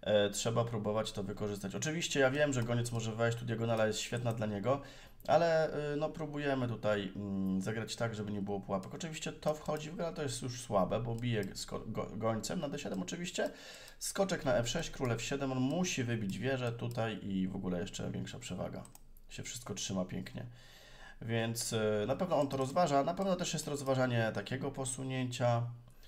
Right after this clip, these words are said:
Wtedy chyba mam takie zagranie, jeżeli on tutaj, to możliwe, że nawet tak. Mata nie ma, hetman broni G siedem.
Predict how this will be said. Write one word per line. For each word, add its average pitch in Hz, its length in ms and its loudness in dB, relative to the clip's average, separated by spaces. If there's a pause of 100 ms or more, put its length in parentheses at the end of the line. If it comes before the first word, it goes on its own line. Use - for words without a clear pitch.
(500)
Wtedy 117 480 6
chyba 110 160 -2
mam 95 100 2
takie 120 260 0
zagranie, 113 800 4 (100)
jeżeli 98 440 -2
on 95 180 2
tutaj, 98 560 2
to 87 360 2
możliwe, 90 460 -2
że 87 100 -4
nawet 82 380 -4
tak. 117 540 4 (2750)
Mata 104 300 2
nie 98 160 2
ma, 95 120 2
hetman 92 360 -2
broni 95 280 0
G 95 120 -4
siedem. 110 560 0